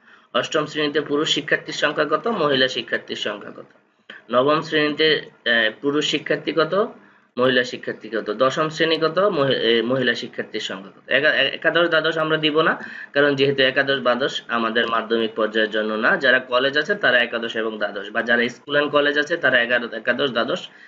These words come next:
একসাথে এন্ট্রি দিবে। এভাবে দেওয়ার পর আবার পরবর্তী বাটনে যাবেন। যাওয়ার পর এবার আসবে প্রতিষ্ঠানের ঠিকানা, তারপরের বাটন। প্রতিষ্ঠানের ঠিকানার ক্ষেত্রে অটোমেটিক দেখেন ঠিকানা এখানে দেওয়া আছে, শুধু ইউনিয়নটা ভুল আছে।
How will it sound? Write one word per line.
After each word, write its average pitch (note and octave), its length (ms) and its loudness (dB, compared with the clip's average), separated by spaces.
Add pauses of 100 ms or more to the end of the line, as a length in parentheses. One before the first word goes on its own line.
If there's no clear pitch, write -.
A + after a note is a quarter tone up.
(160)
একসাথে A#2 400 -2
এন্ট্রি G#2 320 -14
দিবে। - 240 -20
এভাবে D3+ 220 2
দেওয়ার D#3+ 300 4
পর G3 160 0
আবার C#3+ 280 2
পরবর্তী C#3 460 -2
বাটনে B2+ 340 -2
যাবেন। C3 260 0 (500)
যাওয়ার E3 220 4
পর F3+ 140 -2
এবার E3 180 2
আসবে D#3+ 240 2
প্রতিষ্ঠানের D3 640 -2
ঠিকানা, A#2 360 -4 (1080)
তারপরের A#2+ 400 0
বাটন। A#2+ 340 0 (460)
প্রতিষ্ঠানের F#3+ 500 0
ঠিকানার F#3 360 2
ক্ষেত্রে F#3 280 0
অটোমেটিক E3+ 500 2
দেখেন D#3 240 0
ঠিকানা D3 340 2
এখানে D#3 240 -2
দেওয়া C#3+ 360 4
আছে, D#3 180 0
শুধু D#3+ 240 -2
ইউনিয়নটা D3 580 2
ভুল C#3 240 0
আছে। G#3+ 320 0